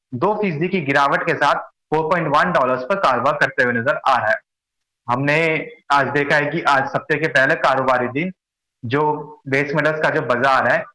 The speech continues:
वो एक लाल निशान के साथ कारोबार करता हुआ नजर आ रहा है। Especially copper के अंदर जो बाजार है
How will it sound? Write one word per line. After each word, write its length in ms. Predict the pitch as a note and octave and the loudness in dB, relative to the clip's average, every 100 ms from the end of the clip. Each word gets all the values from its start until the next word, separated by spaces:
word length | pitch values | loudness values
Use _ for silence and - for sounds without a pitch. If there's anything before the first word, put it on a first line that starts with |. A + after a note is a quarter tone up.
| _ A#2+ | _ -4
वो 160 | E3 | -2
एक 220 | E3 E3+ | -2 -2
लाल 220 | D#3+ C3 C#3 | 0 2 0
निशान 300 | C#3 C#3 C3 | 0 -2 -2
के 60 | |
साथ 260 | C3+ C#3 - | -2 0 0
कारोबार 400 | - B2 A#2+ C#3 | 0 0 0 0
करता 280 | C#3 - C3 | -2 0 0
हुआ 140 | B2+ | 0
नजर 80 | C3 | 2
आ 140 | A#2+ | 2
रहा 120 | A2+ | 4
है। 100 | A#2+ | 2
Especially 460 | D3 - C3 - D3 | 0 -4 -4 -4 -4
copper 380 | C#3+ A#2 C#3+ D3 | -2 0 0 0
के 100 | D#3+ | 0
अंदर 320 | B2 C3+ D3 | 0 0 -2
जो 100 | C3+ | -2
बाजार 480 | B2 A#2 C3 D#3 D3+ | -2 0 2 4 2
है 160 | D3+ | 0